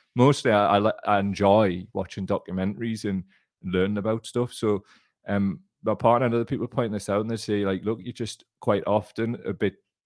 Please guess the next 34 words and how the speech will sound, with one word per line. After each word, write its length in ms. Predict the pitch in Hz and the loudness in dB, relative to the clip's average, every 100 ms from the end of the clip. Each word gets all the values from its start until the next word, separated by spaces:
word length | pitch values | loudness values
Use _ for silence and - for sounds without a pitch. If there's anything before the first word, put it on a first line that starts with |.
| _ | _
further 440 | _ - 98 95 98 | _ -2 0 2 2
along 340 | 95 101 110 | 4 2 2
from 220 | 107 117 | -4 -4
where 120 | 117 101 | -2 -2
people 340 | - - 90 | -2 -6 -4
are 140 | 90 | 4
at, 280 | 98 104 - - | 6 6 4 -6
so 140 | - | -6
you 100 | 95 | -4
need 140 | 95 | -4
to 40 | - | -6
slow 220 | 92 90 | -4 -2
down." 360 | 90 92 107 117 _ _ _ _ | 0 -2 -4 -10 _ _ _ _
So 640 | - 107 101 98 92 - _ | 0 2 4 2 -2 -8 _
there'll 200 | 101 117 | -6 -4
be 100 | 143 | 0
a 40 | 147 | 0
bit 180 | 127 95 | 0 0
of 80 | |
that 240 | 98 104 - | 0 0 -2
too, 260 | 104 101 | -2 -2
but 140 | 90 101 | -2 -2
also 680 | 104 104 101 - 92 87 - _ | -2 -2 -4 -4 -2 -2 -6 _
there'll 140 | 101 | -8
be 100 | 90 | -6
a 40 | 90 | -4
bit 120 | 90 | -4
of 60 | - | -6
speeding 380 | - 92 90 | -6 -6 -4
up 180 | 95 - | -6 -4
in 80 | 101 | -8
some 220 | - 104 | -4 -4
respects 440 | 104 - 101 90 - | -4 0 0 0 -4
because 600 | - - 110 98 90 | -12 -4 2 2 2